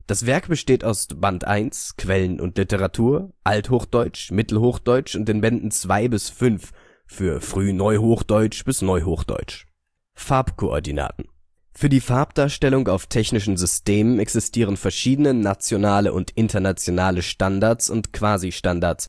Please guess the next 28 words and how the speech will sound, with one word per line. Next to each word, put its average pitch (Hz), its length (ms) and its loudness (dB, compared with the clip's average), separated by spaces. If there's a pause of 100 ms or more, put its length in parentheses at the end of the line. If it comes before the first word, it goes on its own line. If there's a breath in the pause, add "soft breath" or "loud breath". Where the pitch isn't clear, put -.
(120)
beispielsweise 113 680 0
die 95 160 0
Webfarben 82 680 0
als 85 280 -4
Teil 101 220 0
der 98 100 0
vom 90 240 -4
World 98 300 2
Wide 92 220 0
Web 104 240 0
Consortium 101 760 0
herausgegebenen 92 800 0
C 101 360 2
S 92 260 0
S - 340 -2
drei 101 280 -2
Spezifikation. - 1000 -4 (120)
Farbkataloge 156 920 0
mit 123 180 0
Farbdarstellungen 110 960 0
bieten 104 300 0
eine 101 180 0
Verbindung 104 640 0
zwischen - 260 -4
Farbbezeichnungen 104 1200 0
und 95 160 -2
flächiger 95 500 -2
Farbdarstellung, 85 840 -4